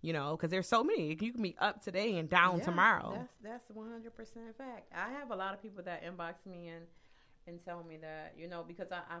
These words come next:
Speaker 2: feel like sometimes people do look at social media and just think, like, "Oh my gosh, she's doing good." Some people look at social media and think, like, "Oh my gosh, she's doing good." But then when I, I show my numbers sometimes, and I show recently that I made fourteen thousand dollars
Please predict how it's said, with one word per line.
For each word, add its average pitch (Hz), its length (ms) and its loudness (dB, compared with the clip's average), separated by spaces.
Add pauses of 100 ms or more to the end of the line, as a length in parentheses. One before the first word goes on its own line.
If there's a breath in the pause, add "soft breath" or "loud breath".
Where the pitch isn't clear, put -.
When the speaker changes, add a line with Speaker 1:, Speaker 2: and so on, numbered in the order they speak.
Speaker 2:
feel 185 140 -4
like 170 260 -8
sometimes 185 420 -14
people 175 220 -14
do 185 240 -14
look 170 140 -12
at 156 160 -12
social 160 280 -16
media 165 300 -16
and 156 80 -16
just 156 180 -16
think, 170 220 -16
like, 131 220 -12
"Oh 151 120 -12
my 151 100 -16
gosh, 156 280 -16 (100)
she's 170 140 -18
doing 156 300 -16
good." 170 280 -10 (600 soft breath)
Some 190 200 -2
people 180 240 0
look 165 200 -4
at 156 160 -2
social 156 260 -2
media 151 240 -4
and 147 100 -6
think, 151 140 -8
like, 143 160 -8
"Oh 143 100 -6
my 143 120 -6
gosh, 147 280 -6
she's 147 160 -6
doing 139 260 -4
good." 160 280 -2
But 151 160 -2
then 170 180 0
when 151 140 -2
I, 147 160 -4 (340 soft breath)
I 147 120 -2
show 208 320 0
my 180 160 -2
numbers 165 420 -4
sometimes, 143 480 -6
and 139 100 -10
I 151 100 -4
show 170 540 2
recently 160 420 -4
that 143 120 0
I 156 100 -2
made 139 320 -2
fourteen 160 540 -4
thousand 143 380 -4
dollars 120 380 -6